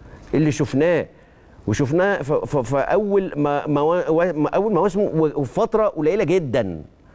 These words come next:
هتشوفوا كابيتانو مصر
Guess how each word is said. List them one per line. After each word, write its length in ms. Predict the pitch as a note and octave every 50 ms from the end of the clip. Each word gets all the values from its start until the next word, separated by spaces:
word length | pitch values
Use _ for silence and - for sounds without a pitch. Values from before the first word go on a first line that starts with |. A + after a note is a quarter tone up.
| - - - - - - - - - - - - - - - - - - -
هتشوفوا 580 | - A2+ A2+ - - B3+ B3+ G3 F3 A#3+ A3+ - - - - _ -
كابيتانو 380 | E3+ C#3+ D#3 D3 G3+ G#3 A3+ A3 A3+
مصر 180 | A3 - -